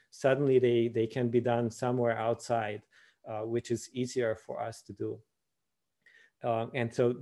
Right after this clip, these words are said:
they are becoming automatized, and standardization is part of this, right? 'Cause we've realized this, uh, this standard is just a, a, a very good way to do it, and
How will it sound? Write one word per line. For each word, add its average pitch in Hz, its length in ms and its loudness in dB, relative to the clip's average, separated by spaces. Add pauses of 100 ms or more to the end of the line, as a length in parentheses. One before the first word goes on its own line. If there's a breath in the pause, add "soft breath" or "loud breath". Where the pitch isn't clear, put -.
(120)
they 135 100 6
are 131 100 6
becoming 123 460 2
automatized, 117 1000 0
and 120 320 0 (560 soft breath)
standardization 143 1120 6
is 127 520 2 (440)
part 151 260 8
of 107 200 4
this, 104 340 -2
right? 120 260 2
'Cause 127 240 0
we've 123 280 0
realized 127 480 6
this, 127 260 2
uh, 117 300 2
this 120 200 0
standard 120 520 2
is 113 180 -6
just 123 340 -2
a, 120 380 -2 (180)
a, 120 40 -6
a - 20 -8
very 117 300 2
good 123 260 6
way 120 240 4
to 120 140 -14
do 135 240 4
it, 123 120 4
and 113 280 -2